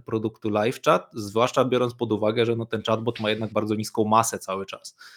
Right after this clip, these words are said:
E, więc nie wiem, czy to jest, y, ta rewolucja A I, czy może jej jeszcze nie widzimy, może to się zmieni oczywiście, no bo spółka też prowadzi,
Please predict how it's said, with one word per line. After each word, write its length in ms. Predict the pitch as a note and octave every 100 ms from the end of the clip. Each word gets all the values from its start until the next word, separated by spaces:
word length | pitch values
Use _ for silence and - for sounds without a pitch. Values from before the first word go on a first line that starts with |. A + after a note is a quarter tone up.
| - - - _ -
E, 300 | - A2 A2 G2+
więc 460 | G2 G#2+ G#2+ - -
nie 300 | B2+ A#2 C3
wiem, 300 | A#2 G#2 G2
czy 400 | F#2+ - G#2+ G#2 - _ -
to 160 | A2
jest, 480 | G#2+ G#2 - - -
y, 180 | A2 G#2
ta 220 | G#2+ A2
rewolucja 560 | A2+ G#2 G#2+ G#2+ A2 G#2 G#2+ G#2+
A 120 | G#2+
I, 140 | G#2+
czy 160 | G#2+ A2+
może 240 | G#2 G2+
jej 160 | G#2 G#2
jeszcze 300 | A2 - A2+
nie 120 | G#2+
widzimy, 460 | A2 A#2+ B2 E3 A#2+
może 240 | G2+ G#2
to 100 | G#2+
się 140 | - A#2
zmieni 540 | A#2 C3+ D3+ C3+ A#2+
oczywiście, 460 | A#2 - A#2 A#2 A2+
no 80 |
bo 80 | G#2+
spółka 320 | G#2+ A2+ A2+
też 140 | A2 G#2+
prowadzi, 460 | A2+ G#2+ G#2 G#2+